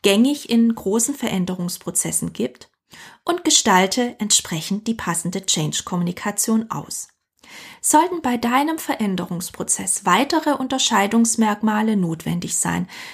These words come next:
dann überlegen wir gemeinsam, was diese Persönlichkeitstypen für eine Kommunikation benötigen,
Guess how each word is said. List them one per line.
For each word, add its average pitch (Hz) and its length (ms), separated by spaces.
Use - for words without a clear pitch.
dann 240 180
überlegen 247 600
wir 254 120
gemeinsam, 208 840
was 180 220
diese 285 300
Persönlichkeitstypen 240 1200
für - 160
eine 165 240
Kommunikation 185 840
benötigen, 220 760